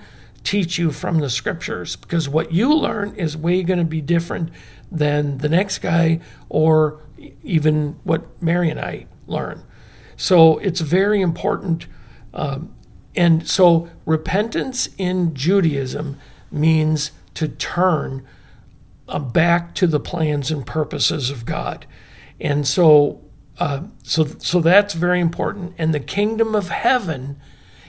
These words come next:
and this is the part about the light dawning,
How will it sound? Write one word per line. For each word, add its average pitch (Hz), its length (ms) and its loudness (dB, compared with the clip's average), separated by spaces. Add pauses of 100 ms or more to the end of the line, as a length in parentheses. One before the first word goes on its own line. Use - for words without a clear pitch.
(120)
and 156 180 0
this 185 180 2
is - 120 -8
the - 100 -2
part 214 440 0
about 160 440 -4
the 151 100 -8
light 180 400 -2
dawning, 135 500 -8